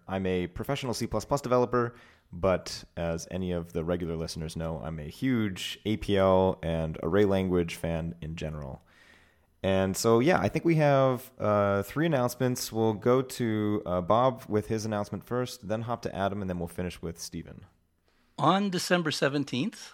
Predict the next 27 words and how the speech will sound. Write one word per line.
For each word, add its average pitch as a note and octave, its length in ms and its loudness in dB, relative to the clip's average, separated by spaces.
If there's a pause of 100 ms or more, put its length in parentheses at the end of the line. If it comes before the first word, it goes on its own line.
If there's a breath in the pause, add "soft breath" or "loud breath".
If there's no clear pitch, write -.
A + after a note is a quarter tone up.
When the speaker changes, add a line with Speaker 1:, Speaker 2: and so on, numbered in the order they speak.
(120)
Speaker 2:
uh, A2 240 -4
which A2 380 -8
was A2 300 -4
the G#2 180 -10
hundred C#3 340 -6
and A#2+ 140 -4
first - 400 -8
anniversary B2 680 -6
of A#2 140 -8
Ken C3 260 -4
Iverson's A#2+ 580 -4
birth, D3+ 460 -4 (480 loud breath)
um, D3 480 0
the C#3 260 -2
new D#3+ 280 0
version C#3 460 -2
of A#2 180 -6
J, A2+ 400 -2 (180)
uh, G#2 360 -12 (120)
it A2+ 200 -16
became G#2+ 540 -6 (100)
no B2+ 120 0
longer B2+ 320 0
a A#2 60 -2
beta. A#2 380 -2
It's - 180 -10
now A2 400 -4